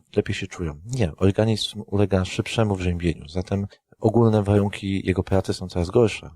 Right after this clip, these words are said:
Też łatwiej będzie podlegał chorobie morskiej. Ubierzcie się stosownie do pogody.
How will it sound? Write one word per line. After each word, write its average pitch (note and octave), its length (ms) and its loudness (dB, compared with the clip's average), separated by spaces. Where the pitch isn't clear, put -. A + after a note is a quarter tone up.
Też - 240 0
łatwiej G2+ 360 -2
będzie F2 220 -2
podlegał E2 320 -4
chorobie D2+ 300 -14
morskiej. - 300 -20
Ubierzcie C3 360 2
się - 120 -6
stosownie F2 460 -6
do - 80 -14
pogody. - 320 -8